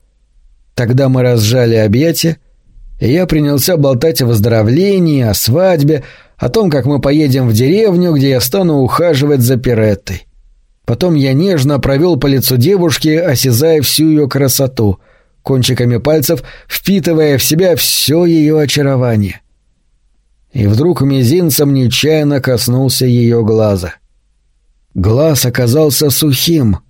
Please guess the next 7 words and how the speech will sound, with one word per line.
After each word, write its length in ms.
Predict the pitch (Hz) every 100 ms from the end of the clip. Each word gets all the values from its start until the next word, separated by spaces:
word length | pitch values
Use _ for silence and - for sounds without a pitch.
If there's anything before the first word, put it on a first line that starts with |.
| _ _ _ _ _ _ _ _
Я 360 | - 87 113 117
окаменел, 720 | 123 123 127 135 160 175 135 - - _ _ _ _ _ -
а 160 | 107 127
уголки 460 | 131 143 143 170
чудного 420 | 127 156 147 143
рта 220 | 135 151 131
Перетты 500 | 143 170 - -